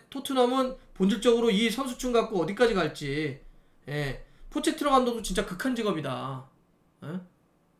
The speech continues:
이거 갖고 어떻게 할, 어떻게 할까? 예. 이게 또 다가오는 주말에 북런던 더비, 아스날과 경기가 있는데, 아스날 경기 끝났죠? 아스날 어떻게 됐어요? 좀 볼게요. 볼까요? 아스날 이 대 일로 이겼네요.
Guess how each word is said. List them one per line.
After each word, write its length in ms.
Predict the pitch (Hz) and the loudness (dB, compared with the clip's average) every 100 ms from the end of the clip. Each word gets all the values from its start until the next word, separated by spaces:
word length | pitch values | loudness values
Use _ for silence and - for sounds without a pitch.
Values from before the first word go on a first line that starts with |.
| - | -8
이거 380 | 185 233 247 262 | -6 -4 -2 -2
갖고 220 | 247 180 | 0 -2
어떻게 220 | 180 330 | 0 0
할, 260 | 302 269 - | 2 0 -2
어떻게 260 | 202 - 269 | -4 0 2
할까? 720 | - 165 147 156 143 127 - _ - - _ _ - | 2 0 0 0 -2 -6 -14 _ -20 -20 _ _ -10
예. 260 | 135 120 - _ _ - | -8 -10 -16 _ _ -6
이게 300 | 190 262 247 | 2 4 4
또 260 | 262 - - | 2 0 0
다가오는 380 | 196 254 269 | 4 4 4
주말에 500 | - 233 240 202 - - - - | 2 4 6 8 8 8 2 -2
북런던 520 | 226 294 302 285 269 | 4 8 10 10 8
더비, 380 | 226 196 160 - - - - - - - | 6 6 4 -2 -14 -20 -20 -20 -12 2
아스날과 480 | 196 269 277 262 233 | 2 6 6 8 6
경기가 360 | 220 226 214 | 6 4 4
있는데, 520 | 185 175 202 165 135 - - - _ | 4 4 2 2 -2 -12 -20 -20 _
아스날 300 | 190 254 294 | 0 4 4
경기 180 | 269 277 | 4 2
끝났죠? 600 | 320 311 302 190 - - - - _ - - - - | 4 4 4 0 -2 -6 -20 -20 _ -20 -20 -20 -4
아스날 320 | 180 226 262 | -2 0 0
어떻게 180 | 185 220 | 2 2
됐어요? 460 | 202 196 202 262 - | 2 2 0 -2 -10
좀 120 | 151 | -16
볼게요. 400 | 151 147 165 180 - | -12 -4 -2 -2 -4
볼까요? 380 | 143 160 185 233 - _ _ _ _ _ - - _ _ _ _ - | -10 -4 -4 -4 -12 _ _ _ _ _ -20 -20 _ _ _ _ 0
아스날 520 | 180 254 277 269 220 | 2 6 10 10 8
이 60 | 226 | 4
대 100 | 269 | 2
일로 120 | 233 | 4
이겼네요. 540 | 214 226 202 208 247 | 6 6 4 2 0